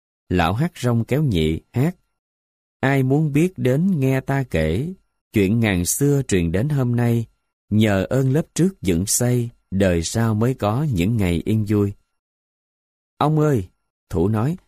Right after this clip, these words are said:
"ông kể chuyện đi, chuyện chú quỷ ấy." "Ừ, ông sẽ kể." Lão hát rong đồng ý và lấy trong gùi ra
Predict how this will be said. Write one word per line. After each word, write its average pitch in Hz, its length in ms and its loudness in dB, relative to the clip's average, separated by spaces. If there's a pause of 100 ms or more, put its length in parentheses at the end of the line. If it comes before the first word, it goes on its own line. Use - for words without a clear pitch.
(100)
"ông 135 160 0
kể 139 120 -2
chuyện 127 300 2
đi, 143 200 0 (240)
chuyện 95 160 2
chú 180 200 2
quỷ 98 220 2
ấy." 196 260 0 (1040)
"Ừ, 92 240 4
ông 101 180 0
sẽ 98 180 -2
kể." 92 400 0 (480)
Lão 90 160 2
hát 143 200 -2
rong 107 200 0
đồng 90 200 0
ý 127 280 0
và 90 180 2
lấy 98 180 0
trong 107 240 -2
gùi 87 260 2
ra 107 360 0